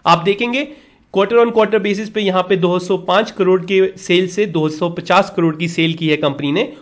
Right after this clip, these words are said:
और साथ ही साथ दस परसेंट का राइज दिखाया है year on year सेल्स में। जो कंपनी का नेट प्रॉफिट है वो भी काफी शानदार बढ़ते हुए दिखाई दिया है हमें। आप देख सकते हैं year on year basis पे थर्टी नाइन परसेंट का जंप है और साथ ही साथ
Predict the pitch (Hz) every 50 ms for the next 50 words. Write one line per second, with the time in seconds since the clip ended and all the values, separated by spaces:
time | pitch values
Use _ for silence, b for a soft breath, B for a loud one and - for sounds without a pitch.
0 | B B 185 180 170 196 185 196 - 240 226 - 240 233 202 160 139 175 196 190
1 | - 208 190 196 190 190 185 196 175 147 175 165 185 170 156 175 165 180 151 151
2 | 147 151 185 - - - 165 165 165 160 160 165 185 180 - 156 147 147 147 147
3 | 143 135 135 127 131 - - 131 113 107 - - - _ _ - - _ _ _
4 | _ _ b b b b b b b _ - 165 - 202 185 185 180 226 254 254
5 | 233 202 185 165 180 185 180 - 214 196 185 - 196 190 233 277 B B B B
6 | B - 165 214 202 - 240 - 208 185 190 208 226 - - 160 175 180 170 185
7 | 180 196 175 160 170 165 170 - 180 180 180 180 170 180 - - 175 180 185 165
8 | 170 170 170 170 160 151 160 202 254 302 B B B B B 160 160 160 156 196
9 | 220 214 - 226 - - 214 208 220 240 - - - - - 185 180 208 220 233
10 | 220 214 214 214 190 196 202 - 220 - - 214 208 202 185 190 190 190 185 190
11 | 185 190 175 175 190 180 180 180 156 131 170 185 214 208 - - - - 175 208
12 | - B B B B B 175 170 165 - - 196 180 208 208 233 214 214 233 185
13 | 156 -